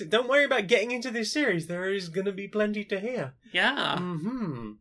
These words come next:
Speaker 1: Uh, and one-shots. We've got some people coming on to do a one-shot.
Speaker 2: Yeah.
Speaker 1: We'll, we'll be going up sooner than, like, six months
Speaker 2: Oh,
Speaker 1: from
Speaker 2: it's
Speaker 1: now.
Speaker 2: not gonna be eight months from now.
Speaker 1: No, don't worry about
Speaker 2: <laughs>
Speaker 1: that. Don't you worry about that. Uh, what else? I,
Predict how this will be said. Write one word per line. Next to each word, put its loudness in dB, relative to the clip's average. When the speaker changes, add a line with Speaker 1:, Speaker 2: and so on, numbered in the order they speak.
Speaker 1:
Uh, -2
and -2
one-shots. 2
We've -2
got 0
some -10
people -4
coming -2
on -6
to -4
do -2
a -6
one-shot. 2
Speaker 2:
Yeah. 8
Speaker 1:
We'll, 2
we'll 2
be -4
going 10
up 4
sooner -2
than, -2
like, -4
six -8
months -2
Speaker 2:
Oh, 8
Speaker 1:
from 6
Speaker 2:
it's 4
Speaker 1:
now. 2
Speaker 2:
not -4
gonna -2
be 8
eight 6
months -6
from -4
now. 0
Speaker 1:
No, 2
don't 0
worry 0
about -2
Speaker 2:
<laughs> -6
Speaker 1:
that. -2
Don't 4
you 4
worry 0
about -4
that. -10
Uh, 2
what 0
else? 2
I, 0